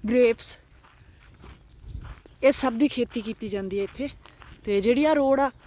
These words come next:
ਇਹ ਜੰਗਲ ਦੇ ਬਿਲਕੁਲ ਵਿੱਚੋਂ ਵਿੱਚ ਆ। ਥੋੜ੍ਹੇ ਥੋੜ੍ਹੇ ਟਾਈਮ ਬਾਅਦ ਕੋਈ ਇੱਕ ਅੱਧੀ ਕਾਰ ਇੱਥੇ ਲੰਘ ਜਾਂਦੀ ਆ,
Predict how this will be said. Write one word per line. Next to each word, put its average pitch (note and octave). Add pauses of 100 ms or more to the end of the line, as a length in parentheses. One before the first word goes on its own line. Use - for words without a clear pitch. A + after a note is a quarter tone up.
(840)
ਇਹ D4+
ਜੰਗਲ C4+
ਦੇ C#4
ਬਿਲਕੁਲ D#4
ਵਿੱਚੋਂ C#4
ਵਿੱਚ C4
ਆ। C#4 (1600)
ਥੋੜ੍ਹੇ D4+
ਥੋੜ੍ਹੇ F4
ਟਾਈਮ D4
ਬਾਅਦ D4
ਕੋਈ D4+
ਇੱਕ C#4+
ਅੱਧੀ C#4
ਕਾਰ C4+
ਇੱਥੇ C4
ਲੰਘ A#3+
ਜਾਂਦੀ C#4+
ਆ, D#4